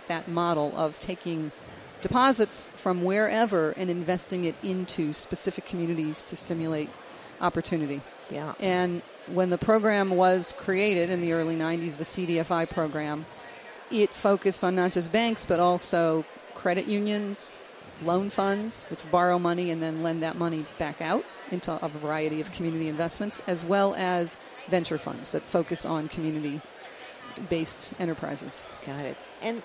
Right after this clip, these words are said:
Speaker 2: and so when you are in, involved in, you know, rating these, these, uh, these loan funds, these funds,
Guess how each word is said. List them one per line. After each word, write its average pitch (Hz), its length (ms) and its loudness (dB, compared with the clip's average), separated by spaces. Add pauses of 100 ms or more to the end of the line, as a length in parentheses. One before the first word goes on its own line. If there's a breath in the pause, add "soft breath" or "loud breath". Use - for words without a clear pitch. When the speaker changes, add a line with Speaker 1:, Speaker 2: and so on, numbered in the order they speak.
Speaker 2:
and 240 180 -2
so 269 200 6
when 262 260 2
you 381 420 4
are 233 340 6
in, 214 340 0
involved 196 600 4
in, 175 340 0
you 156 120 -4
know, 143 80 -2
rating 170 400 2
these, 151 380 -4 (120)
these, 151 320 -6
uh, 127 500 -2
these 147 180 -6
loan 156 180 0
funds, 156 220 -4
these 151 140 -6
funds, 156 460 -2